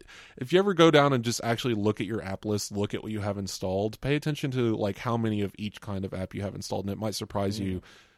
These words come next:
Speaker 1: that it's not as many as you might think.
Speaker 2: I turned
Speaker 1: But
Speaker 2: out to have four games, and honestly,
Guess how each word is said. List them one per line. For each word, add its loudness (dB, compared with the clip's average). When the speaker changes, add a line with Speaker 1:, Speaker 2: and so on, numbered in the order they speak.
Speaker 1:
that 0
it's -4
not 2
as 0
many 0
as -2
you -8
might -8
think. -14
Speaker 2:
I 4
turned 4
Speaker 1:
But 0
Speaker 2:
out -2
to -8
have 0
four 4
games, 0
and -4
honestly, -2